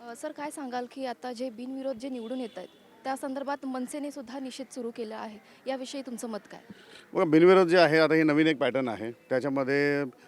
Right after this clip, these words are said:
Speaker 2: पैसे देऊन, लोकांना जोर जबरदस्ती करून, अशा गोष्टी करून ते मागे घ्यायला लावले. मी तुम्हाला, अ,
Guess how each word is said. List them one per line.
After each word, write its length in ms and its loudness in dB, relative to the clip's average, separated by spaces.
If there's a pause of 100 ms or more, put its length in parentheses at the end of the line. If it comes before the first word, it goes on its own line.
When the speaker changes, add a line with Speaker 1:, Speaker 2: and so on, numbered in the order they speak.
(180)
Speaker 2:
पैसे 300 0
देऊन, 340 0
लोकांना 420 -2
जोर 220 -2
जबरदस्ती 520 -2
करून, 420 0 (100)
अशा 440 0
गोष्टी 300 -6
करून 220 -4
ते 100 -2
मागे 260 -2
घ्यायला 180 -2
लावले. 240 -6 (520)
मी 100 0
तुम्हाला, 460 8
अ, 260 2